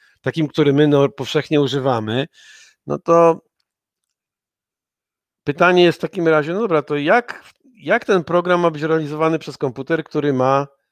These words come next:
e, al-, który używa alfabetu binarnego? Nie potrafi używać alfabetu ludzkiego. I stąd między innymi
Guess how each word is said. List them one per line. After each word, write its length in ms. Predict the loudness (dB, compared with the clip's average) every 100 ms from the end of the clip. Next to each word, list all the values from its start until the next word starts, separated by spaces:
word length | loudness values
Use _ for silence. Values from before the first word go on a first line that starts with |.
| _ _ _ _ _ -6
e, 340 | -2 0 -2 -2
al-, 180 | -4
który 220 | -2 -2 -2
używa 320 | -2 -2 -2
alfabetu 440 | -2 -2 -4 -6
binarnego? 800 | -6 -6 -6 -8 -10 -12 -14 -20 _ _ _ _ _ -20 _ _ _ -6
Nie 140 | -2
potrafi 360 | 0 2 2 2
używać 480 | 0 0 -2 -4 -6
alfabetu 500 | -6 -6 -6 -6 -4
ludzkiego. 840 | -6 -10 -12 -2 -2 -2 -6 -16 _ _ _ _ _ _ -20 -20 -20 _ _ _ -14
I 60 | 0
stąd 220 | 4 6
między 320 | 4 4 4
innymi 720 | 6 6 4 2 0 0 -4